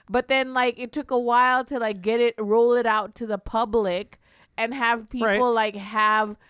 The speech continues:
Speaker 2: Absolutely.
Speaker 1: electricity everywhere.
Speaker 2: Yes,
Speaker 1: So
Speaker 2: absolutely.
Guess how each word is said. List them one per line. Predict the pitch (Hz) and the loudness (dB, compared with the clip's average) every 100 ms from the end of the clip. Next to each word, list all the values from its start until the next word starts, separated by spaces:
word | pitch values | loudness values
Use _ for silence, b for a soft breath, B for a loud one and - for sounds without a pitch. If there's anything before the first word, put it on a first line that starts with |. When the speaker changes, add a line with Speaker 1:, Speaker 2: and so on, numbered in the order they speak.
| b | b
Speaker 2:
Absolutely. | 185 226 226 | -2 0 2
Speaker 1:
electricity | 185 139 247 - 233 233 | 2 0 -2 -6 -10 -8
everywhere. | 208 285 339 285 196 170 | -4 -4 -2 -2 -2 0
Speaker 2:
Yes, | 170 143 - - | 0 -4 -10 -4
Speaker 1:
So | |
Speaker 2:
absolutely. | 233 285 277 - | 0 2 2 0